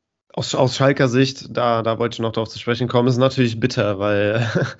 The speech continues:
<laughs> häufig führen halt Trainerwechsel relativ schnell dazu, dass die Teams wieder besseren Fußball spielen und dadurch auch automatisch erfolgreicher sind.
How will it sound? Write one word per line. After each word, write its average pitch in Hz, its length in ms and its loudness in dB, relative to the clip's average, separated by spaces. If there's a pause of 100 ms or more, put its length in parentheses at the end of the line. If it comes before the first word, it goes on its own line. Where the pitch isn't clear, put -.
(220)
<laughs> - 480 -20
häufig 139 560 0
führen 131 280 4
halt 117 160 2
Trainerwechsel 117 680 0
relativ 120 420 2
schnell 123 240 2
dazu, 117 580 -2
dass 107 580 -4
die 110 220 -6
Teams 120 420 4
wieder 113 460 4
besseren 117 400 -2
Fußball 123 260 -2
spielen 120 320 2
und 107 140 0
dadurch 113 280 2
auch 107 100 0
automatisch 110 440 2
erfolgreicher 117 580 0
sind. 131 260 0